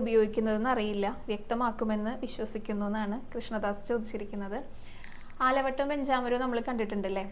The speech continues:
ആലവട്ടം എന്ന് പറയുന്നത് മയിൽപീലിയൊക്കെ വെച്ചിട്ട് നല്ല ഭംഗിയുള്ള മുത്തുകളും കല്ലുകളൊക്കെ പതിപ്പിച്ചിട്ട്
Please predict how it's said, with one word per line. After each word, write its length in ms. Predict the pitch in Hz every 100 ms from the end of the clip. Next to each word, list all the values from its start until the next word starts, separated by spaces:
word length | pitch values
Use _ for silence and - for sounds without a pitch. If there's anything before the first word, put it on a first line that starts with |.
| - - -
ആലവട്ടം 300 | 226 226 220 220
എന്ന് 100 | 226
പറയുന്നത് 320 | 247 226 220 233
മയിൽപീലിയൊക്കെ 540 | 233 226 233 226 226 233
വെച്ചിട്ട് 280 | 226 - 214 214
നല്ല 120 | 214 214
ഭംഗിയുള്ള 500 | 233 220 220 220 214 226
മുത്തുകളും 480 | 220 - 208 220 220 208
കല്ലുകളൊക്കെ 460 | 220 214 214 214 233
പതിപ്പിച്ചിട്ട് 480 | 226 214 214 220